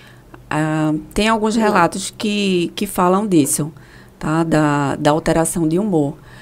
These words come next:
Speaker 1: Mas, às vezes, isso é muito pontual,
Speaker 2: Sim.
Speaker 1: tá? Então, cada animal realmente vai ter um, um comportamento de um jeito, tá? Então, pode ser que tenha.
Speaker 2: Uhum. Mas não é uma regra, né?
Speaker 1: Não, de jeito nenhum.
Speaker 2: É.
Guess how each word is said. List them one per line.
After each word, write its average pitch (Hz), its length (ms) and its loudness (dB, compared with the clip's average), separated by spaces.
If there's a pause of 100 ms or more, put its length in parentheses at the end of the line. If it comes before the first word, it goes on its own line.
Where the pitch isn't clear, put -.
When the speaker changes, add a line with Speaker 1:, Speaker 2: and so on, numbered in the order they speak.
(460)
Speaker 1:
Mas, 233 260 2
às 240 160 4
vezes, 196 340 6
isso - 120 2
é 208 60 4
muito 208 280 -2 (280)
pontual, 214 680 4
Speaker 2:
Sim. 190 360 -8
Speaker 1:
tá? 170 300 0
Então, 185 200 -2
cada 190 300 2
animal 190 360 4
realmente 190 360 0
vai 185 140 4
ter 190 220 2
um, 190 520 -2 (420)
um 180 120 -2
comportamento 190 680 2
de 190 120 -2
um 233 80 -2
jeito, 156 440 0 (560)
tá? 151 300 -2
Então, 180 600 0 (300)
pode - 240 -2
ser 240 120 0
que - 100 -10
tenha. 151 400 0 (120)
Speaker 2:
Uhum. 196 400 -6 (340)
Mas 190 160 0
não 196 80 2
é - 20 2
uma 202 80 0
regra, 180 320 -2
né? 170 220 -6
Speaker 1:
Não, 139 300 0 (200)
de 147 200 -2
jeito 165 300 -6
nenhum. - 120 -8 (1300)
Speaker 2:
É. 190 460 -4